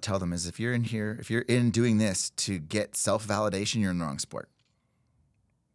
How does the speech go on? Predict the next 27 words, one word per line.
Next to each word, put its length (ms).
'Cause 220
this 180
is 140
definitely 460
going 240
to 160
cause 360
you 180
to 140
look 200
at 80
yourself 440
in 180
ways 360
and 100
be 80
hypercritical 640
of 120
yourself 400
in 120
ways. 360
And 160
if, 220
if, 200
if 140
you're 160
not 300